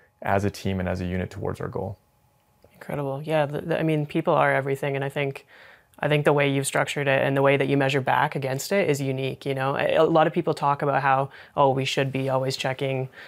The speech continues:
Speaker 2: you know, checking back, w-, making sure that our, our values are, are aligned among the company. And there's, uh, you know, often you don't find that they're checking back against that. So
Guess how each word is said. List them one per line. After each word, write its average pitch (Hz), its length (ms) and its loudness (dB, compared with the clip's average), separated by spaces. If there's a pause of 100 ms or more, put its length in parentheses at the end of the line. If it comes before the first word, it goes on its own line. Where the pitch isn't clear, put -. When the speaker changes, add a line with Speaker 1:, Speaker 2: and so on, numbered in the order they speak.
(140)
Speaker 2:
you 151 80 4
know, 139 100 4
checking 143 300 2
back, 127 300 2
w-, 139 140 2
making 143 260 2
sure 135 180 2
that 135 100 2
our, 127 220 4
our 135 160 4
values 131 400 0
are, 127 200 0
are 131 120 0
aligned 127 440 0
among 135 260 0
the 131 60 -4
company. 151 480 -2
And 143 160 2
there's, 139 220 2
uh, - 300 -8
you 143 120 -2
know, 131 120 0
often 131 320 0
you 131 80 -2
don't 127 160 -4
find 127 280 -4
that - 120 -10
they're 135 300 -4
checking 135 260 -2
back 123 180 -4
against 123 320 -8
that. 120 220 -4
So 131 260 -8